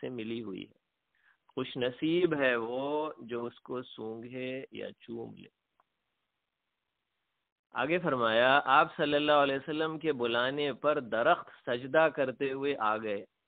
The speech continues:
मोजज़ा था आप सल्लल्लाहु अलैहि वसल्लम, दरख्त को बुलाया, दरख्त आ गया। वो दरख्त आपकी तरफ चल रहे थे बगैर कदम, बगैर पाँव की पिंडली पर, गोया कि उन दरख्तों ने लकीरें खींची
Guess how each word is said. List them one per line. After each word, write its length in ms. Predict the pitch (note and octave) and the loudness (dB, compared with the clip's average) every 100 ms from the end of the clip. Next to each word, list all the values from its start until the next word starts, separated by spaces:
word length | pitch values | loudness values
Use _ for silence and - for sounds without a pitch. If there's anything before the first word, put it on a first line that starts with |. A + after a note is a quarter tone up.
| _ _ _ | _ _ _
मोजज़ा 540 | F#2 G2 G#2 A2 A2+ | -18 -16 -14 -10 -10
था 180 | G#2 A2 | -10 -12
आप 100 | F2+ | -14
सल्लल्लाहु 320 | - F2+ F2+ | -16 -18 -18
अलैहि 100 | - | -20
वसल्लम, 140 | A2 G#2+ _ _ _ _ - | _ _ _ _ _ _ -8
दरख्त 300 | A#2 C#3+ - | -6 -6 -6
को 160 | D3 | -6
बुलाया, 360 | A#2 G2+ G2 B2+ | -4 -4 -4 -6
दरख्त 320 | A#2+ A#2 - | -8 -14 -14
आ 60 | - | -16
गया। 180 | F2 F2+ _ _ _ _ _ _ _ _ _ _ _ - | -18 -20 _ _ _ _ _ _ _ _ _ _ _ -10
वो 140 | A#2+ B2+ | -6 -2
दरख्त 440 | B2+ F3 F#3+ - C#3+ | 2 2 2 0 2
आपकी 400 | D3 D#3 - D#3 | 4 2 -4 -2
तरफ 320 | D#3 D#3+ - | 2 2 0
चल 240 | F3 F3+ F3 | 0 2 4
रहे 300 | D3 C#3 C3+ | 4 4 2
थे 280 | D#3 E3 E3 | -2 0 0
बगैर 680 | A#2+ A#2+ A#2+ C3+ D#3+ F3 E3+ - | 0 0 2 4 4 4 2 0
कदम, 400 | B2+ C#3 D#3 E3 E3 B2 A#2 | -2 0 0 -2 -6 -10 -8
बगैर 480 | A#2 A2 C3 C#3+ | -4 0 0 0
पाँव 540 | C3 - A2 A#2+ B2+ A#2+ | -2 -6 -4 -2 -4 -6
की 240 | - C3 C#3 - | -10 -10 -10 -10
पिंडली 460 | - A2 A2 B2 G#2+ | -12 -12 -12 -10 -12
पर, 240 | G2+ F#2+ - _ _ _ _ _ | -14 -16 -18 _ _ _ _ _
गोया 400 | G#2+ A#2 C3+ C3+ | -2 2 4 2
कि 160 | C3 C3+ | 0 -6
उन 180 | B2 A#2 | -6 -4
दरख्तों 540 | G#2 A2 - - B2+ | -4 -4 -8 -8 -6
ने 160 | B2 A#2+ | -6 -6
लकीरें 560 | G#2 G#2 A#2+ A#2+ A#2+ A#2+ | -6 -6 -6 -6 -4 -6
खींची 600 | - G2+ G2+ - B2 C3 | -8 -8 -8 -10 -12 -12